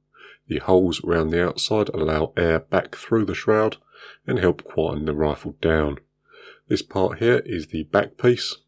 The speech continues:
and this cutout aligns with the magazine's release catch as we said earlier,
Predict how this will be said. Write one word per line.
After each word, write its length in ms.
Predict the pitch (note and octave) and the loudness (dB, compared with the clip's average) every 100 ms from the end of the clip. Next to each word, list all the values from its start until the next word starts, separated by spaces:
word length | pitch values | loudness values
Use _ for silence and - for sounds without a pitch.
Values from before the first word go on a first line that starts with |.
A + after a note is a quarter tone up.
| - | -8
and 160 | D#2 | -4
this 140 | E2 - | -4 -6
cutout 480 | - F#2 F2 F2 | -4 0 2 2
aligns 540 | - D#2+ D#2+ D#2+ D#2 - | 2 0 2 0 -4 -6
with 140 | E2 | -6
the 120 | - | -4
magazine's 760 | D#2 E2 D#2 F#2 F2+ F2+ - - _ | -2 0 0 -2 -2 -2 -6 -10 _
release 320 | - F2 F#2 - | -4 0 0 -2
catch 360 | - G2+ - - | -2 -2 -4 -8
as 160 | D2+ | -6
we 100 | D#2 | -4
said 300 | - - E2+ | -4 -2 2
earlier, 380 | F#2+ A2 A2+ A#2 | 4 4 4 0